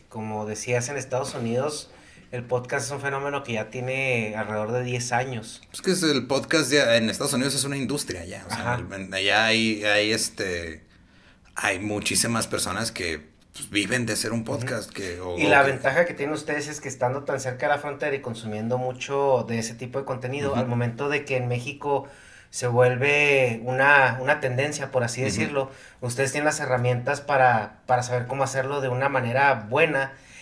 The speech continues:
Speaker 1: y aparte dar, dándole un giro donde la gente se entretenga con, con una, con,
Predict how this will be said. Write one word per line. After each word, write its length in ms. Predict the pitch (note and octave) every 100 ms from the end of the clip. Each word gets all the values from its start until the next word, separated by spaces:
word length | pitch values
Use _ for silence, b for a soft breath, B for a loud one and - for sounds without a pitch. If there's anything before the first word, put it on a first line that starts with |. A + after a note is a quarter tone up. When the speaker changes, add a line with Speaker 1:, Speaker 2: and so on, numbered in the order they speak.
| B -
Speaker 1:
y 100 | C3+
aparte 420 | C3+ C#3+ C3+ D#3
dar, 280 | D3+ D3+ -
dándole 340 | C#3+ D#3 D#3+
un 100 | D#3
giro 680 | D#3 D3+ D#3 D#3+ D#3+ D3+ B B B B B _
donde 280 | A#2 C3 C#3
la 120 | C3+
gente 640 | B2 C3 B2 D#3 D#3+ D#3+ -
se 120 | C#3+
entretenga 480 | B2 B2 C3+ D#3+ E3
con, 320 | D3 B2+ -
con 180 | B2 B2+
una, 520 | C#3 D#3+ E3 D#3+ -
con, 320 | C3 B2+ A#2